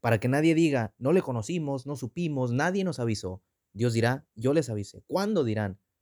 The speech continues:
"En el río Jordán, allá por el año treinta". De modo que el bautizo, eh, del Señor Jesús fue, digamos, de esta manera, una ceremonia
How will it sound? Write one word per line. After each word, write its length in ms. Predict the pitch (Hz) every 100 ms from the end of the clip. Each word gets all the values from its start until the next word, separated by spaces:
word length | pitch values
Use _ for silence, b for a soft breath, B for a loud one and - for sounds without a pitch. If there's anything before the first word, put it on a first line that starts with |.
| _ _
"En 120 | - 107
el 100 | 98
río 180 | 127
Jordán, 380 | 131 113 98 107 _ _ _ _ -
allá 220 | 107 113
por 120 | 113
el 100 | 104
año 200 | 98 98
treinta". 340 | 98 98 - _ _ _ _ _ _
De 100 | 123
modo 360 | 123 143 131 120
que 120 | 110
el 120 | 101
bautizo, 760 | 95 98 92 156 131 107 104 - _ _ _ _ _ _ -
eh, 400 | 101 104 110 117 _ _ _ _
del 160 | 117 101
Señor 260 | 110 127
Jesús 460 | 127 120 117 - - _ _ _ _ _ _ _
fue, 500 | - 117 107 98 98 _ _ _ _ _ _ _ _
digamos, 600 | 117 110 110 110 104 98
de 80 | 104
esta 180 | 95 101
manera, 560 | 98 95 120 131 104 -
una 240 | - 104
ceremonia 800 | 101 98 95 117 151 120 101 -